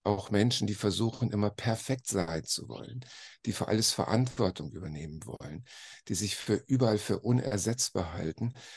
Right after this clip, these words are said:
all das sind diese subtilen Formen des Stresses, an die sich die meisten Menschen so gewöhnt haben,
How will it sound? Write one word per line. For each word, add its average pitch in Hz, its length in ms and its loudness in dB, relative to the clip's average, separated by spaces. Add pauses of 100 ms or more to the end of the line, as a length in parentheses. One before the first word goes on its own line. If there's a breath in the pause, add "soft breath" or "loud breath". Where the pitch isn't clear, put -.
(180 loud breath)
all 101 180 4
das 110 300 0
sind 113 300 -2
diese 107 180 2
subtilen 107 640 0
Formen 85 400 0
des 90 120 -2
Stresses, - 600 -2 (440 loud breath)
an 98 160 2
die 120 120 0
sich 110 300 -2
die - 140 -2
meisten 107 400 4
Menschen 104 360 2
so 113 340 2
gewöhnt 127 560 2
haben, 82 460 -2